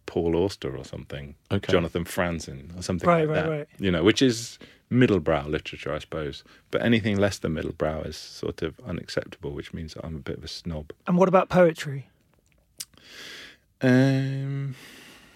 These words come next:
Speaker 1: I don't.
Speaker 2: You like song lyrics, don't you? You're a big mu-, muso,
Speaker 1: I,
Speaker 2: right?
Speaker 1: I do, yeah. I don't know.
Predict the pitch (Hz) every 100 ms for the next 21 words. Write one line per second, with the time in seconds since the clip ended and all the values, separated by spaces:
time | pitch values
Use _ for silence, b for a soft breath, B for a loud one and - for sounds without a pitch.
0 | B B B B - - 220 220 - 311
1 | - _ - 151 - 131 120 87 78 -
2 | 98 92 85 90 95 101 95 98 98 104
3 | 90 87 85 95 - 165 165 170 - 190
4 | 120 127 156 135 147 247 359 370 359